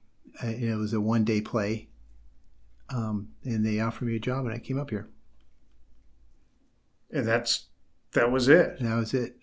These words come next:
Speaker 1: At, at one point, uh, mid-career, I did, I was, uh, I did quit because, uh, I was frustrated about the ineptness of Boeing management.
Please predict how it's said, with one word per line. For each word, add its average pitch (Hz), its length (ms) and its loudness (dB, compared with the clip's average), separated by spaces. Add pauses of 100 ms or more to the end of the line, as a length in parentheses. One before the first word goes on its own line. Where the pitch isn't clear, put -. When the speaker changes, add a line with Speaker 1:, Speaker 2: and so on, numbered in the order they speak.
(380)
Speaker 1:
At, 123 300 6
at 131 140 8
one 139 260 12
point, 123 480 6
uh, 117 260 6
mid-career, 107 760 4
I 98 80 0
did, 101 400 -2 (640)
I 113 120 2
was, 101 340 0 (120)
uh, 101 360 0 (100)
I 110 80 -2
did 127 280 6
quit - 380 2
because, 107 600 -2 (120)
uh, 104 280 -2 (400)
I 113 80 2
was 110 100 -2
frustrated 123 640 6
about 101 360 -2
the 104 300 -2
ineptness 120 800 2 (220)
of 98 380 -2
Boeing 107 260 2
management. 107 540 -2